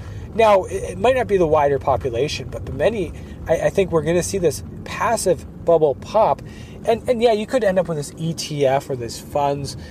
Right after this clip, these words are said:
I mean, ultimately, they end up with, like, hedge funds. I mean, hedge funds are generally more active than mutual funds and, and E T Fs and all these other passive ways of investing, right? And so you'll see this move into that space.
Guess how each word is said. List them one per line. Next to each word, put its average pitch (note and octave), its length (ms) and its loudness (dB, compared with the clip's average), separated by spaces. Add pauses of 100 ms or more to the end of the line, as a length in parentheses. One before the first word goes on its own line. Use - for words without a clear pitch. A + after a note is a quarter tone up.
(200)
I F#3 80 4
mean, G#3+ 120 2 (220)
ultimately, G#3+ 480 4
they D3 140 6
end C#3 80 4
up D3+ 240 0
with, D3 120 -2
like, - 240 -8
hedge E4 300 0
funds. - 300 -8
I - 20 -10
mean, C3+ 140 -6
hedge F#3+ 240 2
funds F#3+ 180 2
are D3+ 100 4
generally D3+ 560 -2
more C3+ 380 2
active C#3 560 0
than A#2+ 300 -2 (640)
mutual C3 420 0
funds B2+ 420 0
and, A#2 160 -6
and A2+ 300 -8
E C3+ 120 -4
T B2 200 -2
Fs A#2 220 -2
and C3 80 -6
all A#2+ 140 2
these B2+ 120 -2
other C3+ 160 6
passive A#2 520 -4
ways A2 220 -4
of B2+ 40 -6
investing, B2 480 -2 (480)
right? A#2+ 260 0 (300)
And E3+ 100 4
so F#3 120 2
you'll G3 160 6
see G#3+ 180 -4
this G3+ 240 2
move D#3+ 260 0
into D#3 220 -4
that C3 260 -2
space. - 600 -2